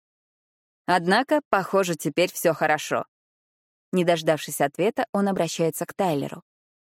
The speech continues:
«Рад тебя видеть, мужик». Обнимает его одной рукой. Они хлопают друг друга по спине и отстраняются. «Нужно наверстать упущенное», — соглашается Тайлер,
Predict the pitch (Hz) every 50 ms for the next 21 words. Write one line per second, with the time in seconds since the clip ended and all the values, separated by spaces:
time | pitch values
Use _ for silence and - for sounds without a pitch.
0 | _ _ _ - - 175 170 165 - - 165 147 156 165 165 175 175 151 147 -
1 | - 147 143 139 139 - - - _ _ _ _ _ _ _ _ _ _ _ _
2 | _ _ _ _ _ _ _ - 202 196 233 254 277 302 285 254 - 226 220 220
3 | 214 208 190 208 202 202 208 208 - - 180 160 156 180 - _ _ _ - -
4 | 180 180 175 165 - - 185 170 165 - 156 156 147 143 156 160 156 147 143 160
5 | 151 156 - - 147 - - 160 156 165 190 208 - - 175 160 - - - -
6 | 175 175 180 175 165 151 143 - - - - - _ _ _ _ _ _ _ _
7 | _ _ _ _ _ _ _ _ - - 175 175 180 185 156 165 165 156 160 160
8 | 156 160 156 - - 165 156 151 - 147 - - 151 147 - - - 90 90 76
9 | - - _ _ _ _ _ _ _ _ - - 170 156 151 151 - - 156 147
10 | 147 - - 147 - - 151 160 185 202 220 233 240